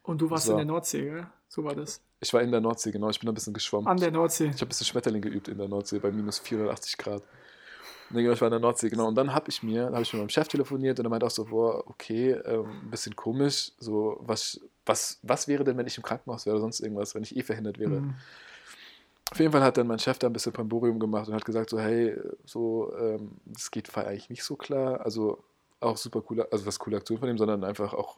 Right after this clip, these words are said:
Speaker 2: fair und halt Chef, ne? Und dann auf jeden Fall Ende des Lieds war, ich musste nach Mainz fahren. Ich hab mir noch irgendeine Mitfahrgelegenheit gesucht. Ich bin, glaub ich, damals mit irgendeinem Security von irgendeinem Künstler nach Hause gefahren,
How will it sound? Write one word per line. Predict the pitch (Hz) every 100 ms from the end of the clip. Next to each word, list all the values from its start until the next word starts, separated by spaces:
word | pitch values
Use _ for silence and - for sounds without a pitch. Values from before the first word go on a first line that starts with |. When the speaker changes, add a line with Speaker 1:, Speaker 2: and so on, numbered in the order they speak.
| 262
Speaker 2:
fair | - - 107 113 120 -
und | 110 98 104 - _ -
halt | 107 101
Chef, | - 113 - _
ne? | - 117 - - - - - - - - - _ _ _ _
Und | - 156
dann | 165
auf | 170 151
jeden | 156 151
Fall | 143 131
Ende | 131 143
des | 127
Lieds | 131 131
war, | 120
ich | - -
musste | 143 131
nach | 110
Mainz | 117 127 151
fahren. | - 147 151 151 - -
Ich | -
hab | 120
mir | 127 117 113 110 110
noch | 110 135
irgendeine | 131 127 117 - 117
Mitfahrgelegenheit | 131 - 127 127 127 127 120 -
gesucht. | 113 120
Ich | -
bin, | 113
glaub | 113 110
ich, |
damals | - 113 110
mit | 110
irgendeinem | 110 113 107
Security | 113 - 120 -
von | 107
irgendeinem | 101 101
Künstler | - 135 127
nach | 123
Hause | 120 120
gefahren, | - 120 120